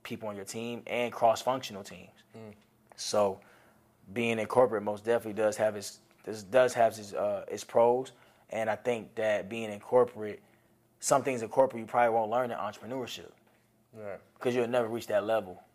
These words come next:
Speaker 2: Right.
Speaker 1: right? Um, it's just different. It's a different ball game.
Speaker 2: Mm-hmm.
Speaker 1: So, but you, but you can most definitely manage both, man. People have nine-to-fives and still have side hustles.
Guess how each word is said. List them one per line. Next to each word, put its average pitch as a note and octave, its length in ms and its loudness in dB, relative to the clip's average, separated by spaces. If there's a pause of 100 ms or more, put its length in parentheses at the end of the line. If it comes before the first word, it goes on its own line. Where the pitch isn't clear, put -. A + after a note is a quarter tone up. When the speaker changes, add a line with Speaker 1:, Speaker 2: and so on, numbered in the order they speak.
Speaker 2:
Right. G#2 360 2 (420)
Speaker 1:
right? G2+ 440 -2
Um, F2+ 80 -10 (840)
it's B2 100 -4
just G#2+ 180 -6
different. B2 300 0
It's B2 60 -4
a B2 40 0
different A2 300 -6
ball B2 240 6
game. F#2+ 280 -14 (200)
Speaker 2:
Mm-hmm. F#2+ 240 -20 (100)
Speaker 1:
So, G#2 240 -4
but G#2 240 -4
you, B2 60 -6 (220)
but A2 160 -4
you C3 60 -4
can B2 140 -2
most G#2+ 220 -4
definitely A#2+ 280 4
manage A2 300 -4
both, A2 240 4
man. G#2 220 -8
People A2 240 -6
have G#2+ 180 2
nine-to-fives A2 680 4
and G#2 100 -12
still A#2+ 200 -2
have A2 160 0
side A2 260 6
hustles. G#2+ 300 -6